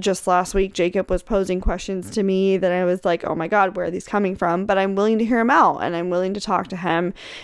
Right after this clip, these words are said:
And, you know, it causes fights. We've had fights. We fight all the time. But I feel like we managed <laughs> to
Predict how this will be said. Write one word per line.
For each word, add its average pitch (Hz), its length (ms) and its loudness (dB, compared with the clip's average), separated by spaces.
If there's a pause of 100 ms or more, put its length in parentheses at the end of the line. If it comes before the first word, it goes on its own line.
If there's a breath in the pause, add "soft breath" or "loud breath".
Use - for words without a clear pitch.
(100)
And, 190 340 -2 (140)
you 175 80 -2
know, 170 300 4
it 185 100 -4
causes 208 420 0
fights. 196 440 -2
We've 254 160 -2
had 269 200 0
fights. - 400 -4
We 254 120 -2
fight 262 240 0
all 285 120 2
the 254 100 0
time. 254 340 -2
But 196 160 0
I 190 100 2
feel 214 240 -2
like 196 220 0
we 202 240 -2
managed 185 640 -2
<laughs> - 80 -6
to 220 440 4